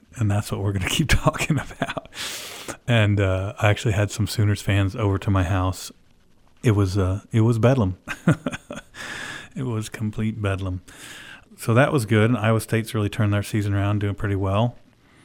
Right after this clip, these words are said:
And Iowa still needs to learn how to score some points, so hopefully they will. But, uh, it's, it's getting to be that crunch time into college football, and, and it's, I love this time of year I love, I love it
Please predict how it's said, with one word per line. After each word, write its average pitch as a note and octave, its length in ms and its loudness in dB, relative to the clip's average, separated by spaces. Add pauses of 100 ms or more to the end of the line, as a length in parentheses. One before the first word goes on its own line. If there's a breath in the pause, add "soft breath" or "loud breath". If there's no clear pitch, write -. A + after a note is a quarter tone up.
(300 soft breath)
And G2 400 0 (180)
Iowa G#2 240 2
still G#2+ 220 -4
needs G2+ 240 -2
to - 120 -8
learn G2 220 -2
how - 80 -8
to A2 80 -6
score - 240 -8
some A2+ 140 -8
points, A2+ 500 -2
so G2 440 -6
hopefully - 300 -6
they G2 120 -4
will. G2 340 -2 (960 loud breath)
But, G#2+ 380 0
uh, G2+ 300 4
it's, - 380 -4
it's B2 220 -4
getting B2+ 220 0
to A#2 60 2
be A#2 120 4
that A#2 220 0
crunch B2 320 0
time A#2+ 240 4
into A2+ 160 2
college A2+ 320 0
football, A2+ 540 0
and, F#2+ 360 -2
and G2 280 -2
it's, - 160 -6
I D3+ 100 -2
love D3+ 320 2
this A#2 160 -2
time A2+ 240 2
of G2+ 60 0
year F#2+ 440 0 (1000 loud breath)
I D3+ 120 -4
love, D3 460 0
I B2+ 100 0
love B2+ 220 4
it B2+ 180 0